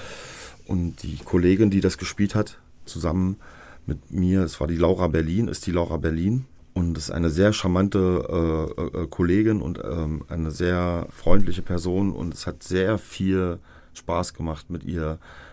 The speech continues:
diesen Film zu machen. Und die Regie hat M-, Michel, äh, Wintren, äh, gemacht.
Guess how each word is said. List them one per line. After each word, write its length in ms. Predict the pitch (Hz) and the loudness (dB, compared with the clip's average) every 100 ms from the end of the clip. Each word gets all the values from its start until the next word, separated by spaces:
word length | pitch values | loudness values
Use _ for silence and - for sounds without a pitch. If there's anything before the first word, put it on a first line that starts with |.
| - | -14
diesen 220 | 85 82 78 | -8 -6 -4
Film 440 | 92 92 90 73 - | -2 -2 -2 -6 -14
zu 140 | - 87 | -10 -6
machen. 400 | 85 92 87 87 - - - - - | -6 -6 -8 -8 -16 -20 -20 -20 -20
Und 340 | - 85 82 78 | -8 -4 -4 -6
die 40 | |
Regie 320 | 82 82 92 | -6 -4 -4
hat 140 | 90 - | -4 -4
M-, 200 | 87 87 | -4 -4
Michel, 640 | - 85 - 87 90 90 | -6 -8 -4 -2 0 0
äh, 240 | 78 76 76 | -2 -4 -2
Wintren, 680 | 98 107 - 101 101 98 - | -2 -4 -6 -4 -2 -4 -6
äh, 320 | 90 87 85 | -6 -4 -4
gemacht. 440 | 87 87 - - | -6 -8 -8 -16